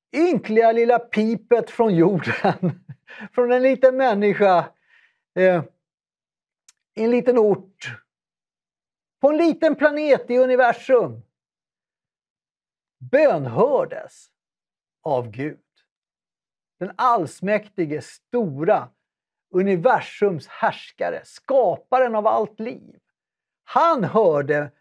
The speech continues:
mig mycket tydligt. Och han visste precis vad han skulle göra. Han hade nämligen förberett en väg för mig genom Jesus in i ett nytt andligt liv. Så för mig var det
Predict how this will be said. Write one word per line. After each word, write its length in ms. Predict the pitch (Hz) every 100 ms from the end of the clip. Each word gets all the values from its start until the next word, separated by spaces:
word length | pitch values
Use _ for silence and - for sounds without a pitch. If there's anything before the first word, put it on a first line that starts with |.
| _
mig 500 | 135 151 139 143 131
mycket 800 | 165 285 415 359 - _ 214 190
tydligt. 800 | 202 135 135 151 127 _ _ _ _ _ _ _ _
Och 100 | 170
han 100 | 196
visste 280 | 220 - 202
precis 580 | 214 202 - 202 147
vad 80 | 160
han 80 | 147
skulle 200 | - 147
göra. 420 | 180 135 101 65 _ _ _ _
Han 220 | 220 240
hade 180 | 233 240
nämligen 360 | 247 190 175
förberett 1200 | - - 247 196 151 131 156 214 196 _ - - _ _
en 220 | 185 196
väg 340 | 151 180 190 185
för 100 | 170
mig 280 | 160 160 170
genom 300 | 165 151 143
Jesus 680 | 202 - - - - _ _ _ _
in 300 | 220 254 247
i 120 | 247
ett 140 | 233 240
nytt 400 | 151 196 196 - _ _ - _ _ _ _ _
andligt 640 | 208 185 131 117 135 127 135
liv. 280 | 143 135 _ _ _ _ _ _ _
Så 120 | - 180
för 120 | 220
mig 240 | 233 254
var 220 | 247 240
det 300 | 226 226 196